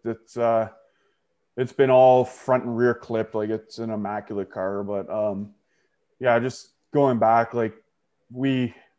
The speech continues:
we always wanted to go with the Oscar modified, but just, it costs so much money to run those cars, and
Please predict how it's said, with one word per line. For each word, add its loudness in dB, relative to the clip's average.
we -2
always 2
wanted 2
to -2
go 0
with -2
the -4
Oscar 0
modified, 0
but -4
just, -12
it -10
costs -2
so -2
much -2
money -6
to -6
run -6
those -8
cars, -8
and -14